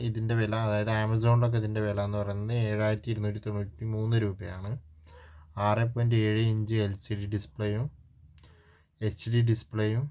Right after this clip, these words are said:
MediaTek Helio ജി എയ്റ്റി ഫൈവ് പ്രോസസ്സറും അയ്യായിരം എം എ എച്ച് ബാറ്ററിയും ഇരുപത്തഞ്ച് വോൾട്ട് വേഗത്തിൽ ചാർജ് ചെയ്യാൻ ലഭിക്കുന്ന ചാർജറും ഇതിലുണ്ട്. അമ്പത് എം ബി പ്രൈമറി ക്യാമറയും ടു എം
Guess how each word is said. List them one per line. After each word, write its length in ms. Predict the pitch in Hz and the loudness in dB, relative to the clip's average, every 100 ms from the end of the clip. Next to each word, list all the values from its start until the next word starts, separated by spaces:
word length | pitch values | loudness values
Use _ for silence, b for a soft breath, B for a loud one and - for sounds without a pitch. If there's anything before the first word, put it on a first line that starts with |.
| _ _ _ _ _ | _ _ _ _ _
MediaTek 600 | 117 117 117 120 120 127 - | 2 6 6 4 2 -2 0
Helio 260 | 113 107 113 107 | 0 2 2 0
ജി 100 | 110 117 110 | -2 -2 0
എയ്റ്റി 260 | 113 110 113 | -2 -4 -6
ഫൈവ് 160 | 120 120 113 | -4 -4 -2
പ്രോസസ്സറും 540 | 101 101 - 107 127 - B B B B 107 | -2 -2 -4 -2 -2 -4 B B B B 0
അയ്യായിരം 560 | 110 110 117 117 123 123 | 2 4 6 6 4 2
എം 80 | 113 | 0
എ 20 | 110 107 | 0 -2
എച്ച് 200 | - 107 | -4 -2
ബാറ്ററിയും 680 | 98 101 98 - 110 113 143 127 | 0 0 -4 -6 -4 -2 -4 -6
ഇരുപത്തഞ്ച് 480 | 107 107 - 117 117 120 | -4 -4 -2 -2 2 2
വോൾട്ട് 220 | 110 110 107 | 2 0 0
വേഗത്തിൽ 380 | 101 104 110 110 | 0 -4 -8 -8
ചാർജ് 320 | - 101 101 104 | -2 -2 0 -2
ചെയ്യാൻ 280 | 110 110 123 - B B B B B B - 110 | -2 -2 -2 -6 B B B B B B -8 -4
ലഭിക്കുന്ന 360 | 104 101 107 127 - | -2 -2 -2 -4 0
ചാർജറും 560 | 107 107 107 110 127 127 | 2 4 2 2 2 2
ഇതിലുണ്ട്. 420 | 107 101 98 95 135 - - - - - - B B B B - 110 | 0 0 -2 -2 -4 -6 -12 -12 -12 -14 -18 B B B B 0 2
അമ്പത് 360 | 113 120 127 | 4 4 4
എം 80 | 123 123 | 4 2
ബി 60 | 135 | 0
പ്രൈമറി 440 | 107 107 110 113 123 120 | 2 2 4 2 2 2
ക്യാമറയും 440 | 113 113 120 151 165 - | 0 2 0 -2 -6 0
ടു 60 | 117 | 2
എം 80 | 110 | 2